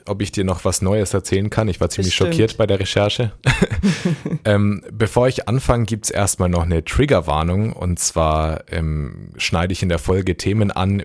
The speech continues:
Speaker 1: wie versuchten sexuellen Missbrauch an Teenagern und häusliche Gewalt. Also wer damit nicht klarkommt, der kann die Folge gern überspringen oder sie mit jemandem zusammen anhören.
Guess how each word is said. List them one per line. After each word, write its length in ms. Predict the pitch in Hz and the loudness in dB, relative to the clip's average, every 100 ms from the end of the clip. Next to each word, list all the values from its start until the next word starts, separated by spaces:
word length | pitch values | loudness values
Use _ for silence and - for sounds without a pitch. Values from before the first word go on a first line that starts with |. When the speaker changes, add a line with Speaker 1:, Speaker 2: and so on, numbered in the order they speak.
| 80 | -6
Speaker 1:
wie 260 | 85 85 | -4 -4
versuchten 580 | - 87 110 - - 101 | 0 0 0 -2 -2 -2
sexuellen 540 | - 95 - 95 85 | 0 0 0 0 2
Missbrauch 480 | 90 101 - 87 87 | 2 0 0 0 0
an 220 | - 82 | -2 -4
Teenagern 680 | - 127 143 101 110 101 110 | -2 0 0 0 0 0 0
und 280 | 107 87 - | -2 -4 -2
häusliche 420 | 82 90 - - 85 | 0 0 0 -2 -2
Gewalt. 440 | 78 82 85 - - - - - _ | 2 2 0 -4 -12 -18 -20 -20 _
Also 440 | - 82 80 80 80 | -2 0 2 0 2
wer 120 | 85 | 2
damit 280 | 82 82 - | 2 0 0
nicht 220 | 107 - | -2 0
klarkommt, 580 | 95 95 110 123 - - | 0 2 0 0 -4 -2
der 140 | 85 | -2
kann 180 | - 85 | 0 0
die 60 | 82 | 0
Folge 320 | 87 90 85 | 0 0 2
gern 220 | 82 78 | 2 0
überspringen 560 | 78 85 - 101 120 123 | 0 -2 0 0 2 0
oder 280 | 90 85 | 0 0
sie 120 | 80 80 | 0 0
mit 140 | 76 | 0
jemandem 260 | 73 78 82 | 0 0 0
zusammen 320 | 98 98 127 | 2 2 2
anhören. 380 | 95 92 110 | 2 4 4